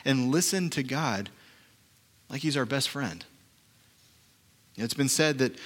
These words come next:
the most practical way that we can have a relationship with God is, is through prayer. A genuine, sincere communication with our Heavenly Father.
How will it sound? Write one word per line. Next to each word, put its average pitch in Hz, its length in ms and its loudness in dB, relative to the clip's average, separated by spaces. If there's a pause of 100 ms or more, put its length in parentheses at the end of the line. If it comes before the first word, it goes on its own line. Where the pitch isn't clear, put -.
(160)
the 123 80 0
most 123 260 2
practical 160 600 0
way 151 180 2
that 104 140 0
we 120 120 -2
can 127 140 -4
have 131 220 0
a 123 40 -4
relationship 120 640 -4
with 120 160 -10
God 117 280 -6
is, 90 340 -8
is - 140 -8
through 101 140 -8
prayer. 82 360 -10 (800)
A - 60 -18
genuine, 147 560 -2 (480)
sincere 113 640 -4 (160)
communication 98 800 -6 (100)
with 95 140 -12
our 92 60 -8
Heavenly 92 360 -8
Father. - 300 -16